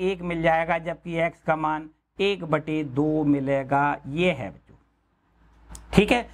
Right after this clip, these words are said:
x बराबर एक बटे दो, किसी को कोई डाउट नहीं, x का मान हमने निकाल लिया। अब इसके बाद में यहाँ देखो v जो है ना, उससे हमें y का मान मिल जाएगा। यहाँ पर लिखना है आपको v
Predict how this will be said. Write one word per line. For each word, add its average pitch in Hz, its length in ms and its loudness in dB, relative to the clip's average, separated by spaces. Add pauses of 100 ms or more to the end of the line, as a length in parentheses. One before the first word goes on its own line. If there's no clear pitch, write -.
(260)
x 247 240 4
बराबर 226 360 2
एक 226 160 2
बटे 220 220 0
दो, 226 140 -2 (180)
किसी 190 200 -2
को 196 140 0
कोई 214 180 2
डाउट 208 300 -2
नहीं, 214 140 -12 (280)
x 185 200 2
का 190 140 2
मान 190 220 0
हमने 185 240 -2
निकाल 185 300 0
लिया। 202 280 0 (240)
अब 214 180 2
इसके 220 240 -2
बाद 196 260 0
में 202 120 -6
यहाँ 185 280 0
देखो 185 280 -2
v 190 220 0
जो 202 140 2
है 190 120 2
ना, 220 120 -4
उससे 202 420 0
हमें 170 300 -2 (420)
y 160 260 2
का 185 160 0
मान 180 220 0
मिल 175 180 -8
जाएगा। 170 340 0 (320)
यहाँ 180 280 4
पर 226 260 -2 (260)
लिखना 170 460 0
है 202 220 2
आपको 196 520 0 (280)
v 202 320 0